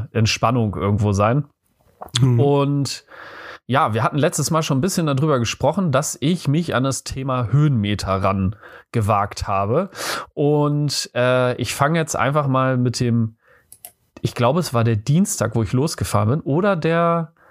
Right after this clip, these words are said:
Speaker 1: der Montag. Ich bin mir grad gar nicht mehr so sicher. Ich guck mal kurz rein. Es war der zweite, nee,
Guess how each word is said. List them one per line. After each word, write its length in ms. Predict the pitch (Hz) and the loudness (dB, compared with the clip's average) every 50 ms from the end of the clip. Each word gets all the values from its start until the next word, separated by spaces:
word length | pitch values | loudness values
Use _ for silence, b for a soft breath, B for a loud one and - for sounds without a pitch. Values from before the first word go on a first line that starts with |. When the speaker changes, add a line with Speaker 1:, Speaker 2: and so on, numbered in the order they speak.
| B B B B B B B B B B B B B _ _ _ - | B B B B B B B B B B B B B _ _ _ -4
Speaker 1:
der 320 | 139 135 135 135 131 127 | -2 0 0 2 0 2
Montag. 400 | 120 131 135 139 135 120 107 101 104 | 2 2 2 2 2 0 0 -2 -2
Ich 80 | - | -2
bin 120 | - 180 196 | 0 0 0
mir 100 | 185 160 | 0 0
grad 160 | 165 156 147 | 0 0 0
gar 100 | 156 151 | 0 0
nicht 80 | 151 | 0
mehr 120 | 143 147 131 | 0 0 0
so 100 | 117 131 | 2 2
sicher. 300 | 117 110 120 113 - 90 | 2 2 0 -2 -4 -6
Ich 80 | 87 - | -8 -6
guck 180 | - 165 156 | -6 -4 -2
mal 100 | - 147 | -2 -2
kurz 320 | 135 - 139 123 - - - | -2 0 -2 -2 -2 -2 -2
rein. 280 | 104 117 147 175 165 - | 0 0 0 0 -2 -2
Es 140 | 123 - - | -2 0 0
war 120 | 139 151 | 2 2
der 220 | 151 147 143 - | 2 0 -2 -4
zweite, 920 | - - - - - 113 123 139 156 165 165 - - 175 175 175 175 170 - - | -4 -4 -4 -2 0 0 0 0 0 0 -2 -4 -2 -2 0 0 0 -2 -2 -2
nee, 340 | 127 123 123 107 92 90 | 0 2 2 2 0 -2